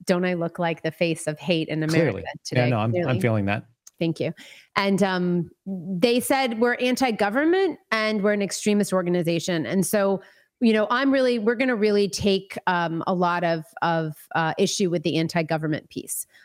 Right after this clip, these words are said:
Speaker 1: um, because we endorsed in over five hundred school board races in twenty twenty-two, uh, and won, uh, two over, we won two hundred and seventy-five of those. Um, and we, uh, out of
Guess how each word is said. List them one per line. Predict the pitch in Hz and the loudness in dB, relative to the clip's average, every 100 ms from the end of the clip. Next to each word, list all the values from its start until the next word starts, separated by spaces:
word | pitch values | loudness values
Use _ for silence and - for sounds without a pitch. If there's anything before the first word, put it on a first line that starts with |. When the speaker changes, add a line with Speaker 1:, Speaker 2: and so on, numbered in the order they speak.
| _ | _
Speaker 1:
um, | 165 165 165 | 0 0 0
because | 170 175 196 170 170 | -2 0 0 0 -2
we | 170 202 208 | 2 2 2
endorsed | 202 180 185 - | 2 2 0 0
in | 175 | 0
over | 175 170 | 0 -2
five | - 180 185 | -2 -2 0
hundred | 185 180 - | 0 -2 -2
school | 185 | -4
board | 170 180 165 | 0 0 0
races | 165 156 170 | -2 -2 -4
in | 175 | -4
twenty | - 175 165 | -2 -2 -2
twenty-two, | - 170 160 - 165 226 - - _ _ | 0 0 0 0 -2 -2 -6 -20 _ _
uh, | 160 165 175 | -2 0 0
and | 175 175 | 0 2
won, | 185 180 175 | 2 0 0
uh, | 165 165 156 | 0 -2 -2
two | - 208 | -2 -2
over, | 185 175 175 202 | 0 0 -2 0
we | 180 | 0
won | 170 175 | 2 0
two | 165 | 0
hundred | 202 160 | 0 0
and | 170 | 0
seventy-five | 220 185 165 226 220 | 0 0 0 0 0
of | 160 156 | -4 -4
those. | 143 143 196 - - - _ | -2 -2 -6 -10 -14 -20 _
Um, | 196 175 170 - | 0 0 0 -2
and | 240 196 196 190 196 190 - _ _ _ _ _ | -2 0 0 0 0 -2 -8 _ _ _ _ _
we, | 220 214 226 220 214 | 2 4 4 4 2
uh, | 226 - | -2 -2
out | 226 | -2
of | 254 | 0